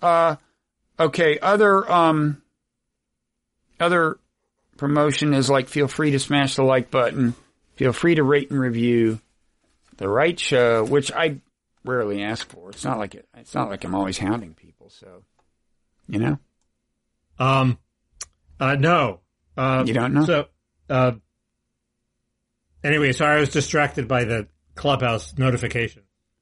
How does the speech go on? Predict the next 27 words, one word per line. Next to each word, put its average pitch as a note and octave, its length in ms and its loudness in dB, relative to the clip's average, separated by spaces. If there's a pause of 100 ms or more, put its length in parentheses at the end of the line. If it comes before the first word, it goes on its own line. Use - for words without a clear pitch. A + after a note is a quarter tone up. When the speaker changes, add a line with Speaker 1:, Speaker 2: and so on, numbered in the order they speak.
(960)
Speaker 1:
Do D#3 80 -2
you D3+ 60 4
have D3 80 2
your C#3+ 100 0
parrot D#3 300 2
around F#3+ 260 2
to F#3 80 0
say C#3+ 180 0
Clubhouse D3+ 480 0
notifications E3 720 -2
for F3+ 300 -2
us? - 180 -18 (500)
Speaker 2:
I B2 120 -6
do. G#2+ 100 -4
Speaker 1:
That C#3 80 4
would C#3+ 120 4
be D3 120 2
really D#3+ 380 4
a C#3+ 80 4
resounding D3 560 2
way D3 160 4
to C#3 80 0
finish C#3+ 320 -2
this C3 100 -4
conversation. C3 720 -2 (2250)
Speaker 2:
Clubhouse G3+ 580 0
notifications. F#3 840 2